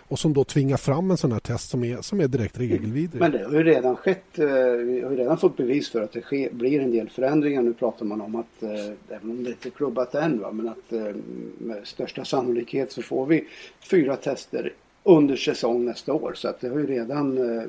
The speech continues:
Speaker 2: givit ett, ett visst eko, självklart.
Speaker 1: Mm.
Speaker 2: Och det här
Speaker 1: Mm.
Speaker 2: är ju någonting som vi har pratat om väldigt länge, Janne, att, eh, att, eh, för att främja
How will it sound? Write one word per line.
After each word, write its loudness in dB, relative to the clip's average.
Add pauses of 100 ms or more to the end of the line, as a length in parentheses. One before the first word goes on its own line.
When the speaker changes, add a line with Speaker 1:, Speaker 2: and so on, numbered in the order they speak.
(320)
Speaker 2:
givit -8
ett, -8
ett -8
visst 2
eko, -8
självklart. -6
Speaker 1:
Mm. -4 (100)
Speaker 2:
Och 0
det 0
här 2
Speaker 1:
Mm. 4
Speaker 2:
är 6
ju 6
någonting -2
som -4 (140)
vi 0
har -4
pratat -4
om -2
väldigt -6
länge, -2
Janne, -4
att, -12
eh, -4 (800)
att, -16
eh, -10 (2250)
för -2
att -6
främja -2